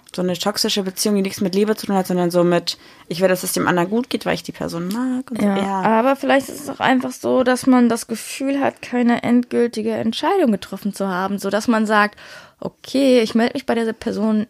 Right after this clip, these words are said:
Speaker 2: nicht mehr“, schieb sie auf die Benching-Bank quasi.
Speaker 1: Mhm.
Speaker 2: Und kann dann aber sagen so, „Hey, ja, also mir ging's damals nicht so gut und deshalb hab ich mich nicht mehr gemeldet, aber jetzt hätt-, hätte ich vielleicht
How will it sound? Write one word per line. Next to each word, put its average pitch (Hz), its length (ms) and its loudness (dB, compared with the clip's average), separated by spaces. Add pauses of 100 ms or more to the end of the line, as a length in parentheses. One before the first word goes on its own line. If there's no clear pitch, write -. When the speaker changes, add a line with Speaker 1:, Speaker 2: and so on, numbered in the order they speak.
Speaker 2:
nicht 208 320 -4
mehr“, 226 220 2
schieb - 240 -6
sie 208 180 -2
auf 190 160 -6
die 185 240 -2
Benching-Bank 202 1300 0
quasi. 190 560 -4 (640)
Speaker 1:
Mhm. 202 340 -4 (440)
Speaker 2:
Und 220 300 2
kann 269 140 4
dann 262 100 6
aber 240 180 4
sagen 247 260 4
so, 233 160 2
„Hey, 220 280 2
ja, 208 200 2
also 202 240 0
mir 208 140 2
ging's 214 240 -2
damals 220 300 0
nicht 220 140 -2
so 208 120 -2
gut 220 280 -2
und 202 160 -4
deshalb 202 220 -4
hab 196 100 -8
ich 202 80 -2
mich 202 140 -2
nicht 214 100 -8
mehr 196 100 -4
gemeldet, 190 440 0
aber 202 320 -2 (420)
jetzt 277 580 0
hätt-, 381 300 2
hätte 320 200 4
ich 294 100 -4
vielleicht 247 320 0